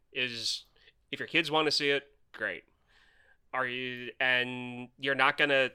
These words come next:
absolutely hate it. And if your kids like it,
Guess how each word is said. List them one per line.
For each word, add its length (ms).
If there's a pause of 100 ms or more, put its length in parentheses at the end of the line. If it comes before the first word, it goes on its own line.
(100)
absolutely 640
hate 240
it. 200 (460)
And 120
if 80
your 80
kids 260
like 300
it, 180